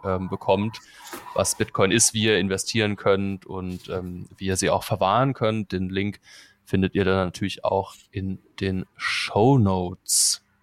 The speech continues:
Und, ähm, ja, Thema Bitcoin ist ein gutes, wichtiges Thema. Ich meine, als B T C Echo tragen wir das, äh, Kürzel von Bitcoin ja immerhin auch im Namen.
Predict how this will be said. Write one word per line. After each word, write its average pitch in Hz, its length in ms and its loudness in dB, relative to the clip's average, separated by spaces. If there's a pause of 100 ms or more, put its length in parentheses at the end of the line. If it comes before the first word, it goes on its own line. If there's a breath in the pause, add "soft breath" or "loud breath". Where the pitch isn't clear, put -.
(1400 loud breath)
Und, 104 600 2
ähm, 101 500 2
ja, 117 260 2
Thema 131 320 2
Bitcoin 151 540 0
ist - 400 -2 (680)
ein 104 200 0 (200)
gutes, 151 460 0
wichtiges 156 480 0
Thema. 151 680 2
Ich - 180 -6
meine, 101 480 -2
als 101 200 0
B 110 120 0
T 110 100 2
C - 200 -4
Echo 107 260 2
tragen 101 440 2
wir 95 280 2
das, - 300 -2
äh, 98 120 -6
Kürzel 113 340 0
von 101 160 0
Bitcoin 98 360 0
ja 92 60 2
immerhin 107 420 0
auch - 220 -2
im 95 220 -6
Namen. 107 640 2